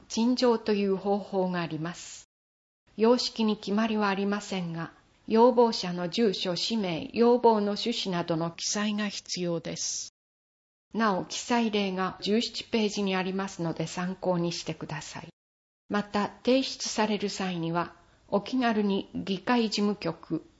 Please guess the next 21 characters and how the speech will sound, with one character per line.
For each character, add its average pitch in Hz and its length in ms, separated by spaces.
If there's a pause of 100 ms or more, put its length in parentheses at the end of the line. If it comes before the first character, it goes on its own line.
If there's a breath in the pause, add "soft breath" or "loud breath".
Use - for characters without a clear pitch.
(240)
電 208 300
話 190 260
零 220 260
二 202 340
四 185 320
二 170 300 (380 soft breath)
三 233 340
九 208 280
の 180 180
一 175 220
三 202 340
二 214 160
三 214 300
へ 190 120
ご 180 160
相 180 240
談 165 240
く 165 120
だ 151 120
さ 156 220
い。 139 80